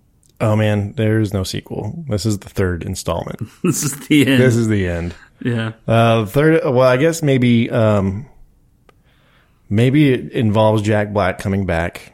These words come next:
Speaker 1: We, he's got his buddy Kyle. They're in Tenacious D.
Speaker 2: Mm-hmm.
Speaker 1: Um, that's, I mean, that's as far as I got. But
Speaker 2: Yeah.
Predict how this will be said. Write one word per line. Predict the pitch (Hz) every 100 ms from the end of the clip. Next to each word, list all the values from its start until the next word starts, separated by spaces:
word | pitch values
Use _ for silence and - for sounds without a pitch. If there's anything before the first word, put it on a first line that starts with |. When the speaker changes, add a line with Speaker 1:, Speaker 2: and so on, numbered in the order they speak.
| _ _ _ _ _ - 269
Speaker 1:
We, | 101
he's | 92 110
got | 95 104 107 - _
his | - 95
buddy | 92 110 98
Kyle. | 95 92 87 85 85 _ _
They're | - 92
in |
Tenacious | 95 104 101 95 101
D. | - 85 85 90 -
Speaker 2:
Mm-hmm. | 113 110 127 - _ _ _ _ _ _ _ 104
Speaker 1:
Um, | 98 95 92 92 92 - _ _ _ _ _ _ _ _ -
that's, | 110 - 107 -
I | 107
mean, | 107 101
that's | 104 -
as |
far | - 101 95
as | 90
I | 87
got. | 90 90 92 _ _ _ _ - - - -
But | 110 120
Speaker 2:
Yeah. | 135 127 123